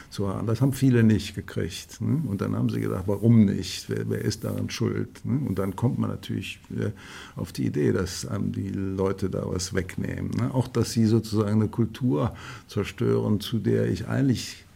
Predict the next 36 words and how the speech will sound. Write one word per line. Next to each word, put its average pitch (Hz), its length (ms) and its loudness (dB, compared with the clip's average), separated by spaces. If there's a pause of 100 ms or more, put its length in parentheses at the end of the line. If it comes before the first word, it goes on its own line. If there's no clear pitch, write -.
(720)
gehören 113 480 6
wollte, 113 640 6
obwohl 117 220 0
ich 117 80 6
lange 117 220 2
Zeit 113 260 -4
nicht 117 220 0
dazu 107 220 -6
gehört 98 280 0
habe, 95 520 -2
ne? 135 120 2
Und 110 140 0
jetzt 131 280 2
habe 117 120 0
ich 107 80 -8
das 95 180 -4
Recht 110 220 -4
dazu 123 260 -6
zu 120 140 -4
gehören 113 380 2
und 110 80 2
jetzt 104 280 2
wird 98 200 -2
die 98 100 -2
mir 98 160 -2
vielleicht 95 640 -6 (140)
kaputt - 400 -6
gemacht, - 420 -8
ne? 117 160 -2
So 90 160 -4
erkläre - 320 -10
ich 80 160 -10
mir - 80 -6
das 87 220 -10
ein - 180 -10
wenig. 71 380 -8